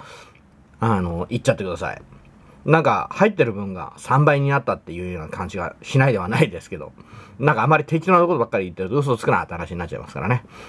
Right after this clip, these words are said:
あのー、苦情は受け付けてません。<laughs> ねえ。まあ、そんなところで、道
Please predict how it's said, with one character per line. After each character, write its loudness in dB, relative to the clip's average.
あ 4
の 4
ー、 -8
苦 2
情 6
は 6
受 0
け 0
付 -4
け -4
て -4
ま -4
せ -10
ん。 -12
<laughs> -
ね -12
え。 -2
ま 4
あ、 6
そ 6
ん 8
な 6
と 8
こ 10
ろ 8
で、 -4
道 6